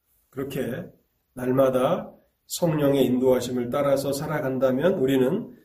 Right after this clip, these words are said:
성령의 생활 충만 가운데 들어가게 된다는 것입니다. 무엇보다도 놀라운 것은요, 성령의 생활 충만이 이루어지지 않는 사람들 가운데는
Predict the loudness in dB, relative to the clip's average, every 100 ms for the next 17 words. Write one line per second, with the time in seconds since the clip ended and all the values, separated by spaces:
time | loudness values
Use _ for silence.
0 | _ -10 -4 0 2 2 2 2 0 -4
1 | -16 _ -16 -6 -2 0 0 -2 -6 -8
2 | 0 2 2 0 0 0 -2 -2 -4 -6
3 | -8 -8 -8 -8 -10 -10 -10 -10 -12 -14
4 | -18 -20 -20 _ _ _ _ _ _ _
5 | _ _ _ _ _ _ _ _ 4 6
6 | 8 6 6 8 6 2 0 4 6 6
7 | 6 -2 -2 -4 -6 -16 _ _ _ _
8 | _ -10 -4 0 4 8 8 6 4 2
9 | 4 4 2 -2 0 4 4 4 4 8
10 | 8 8 6 4 4 2 0 0 0 0
11 | -2 -4 -2 -4 -4 -2 -2 0 -2 -4
12 | -14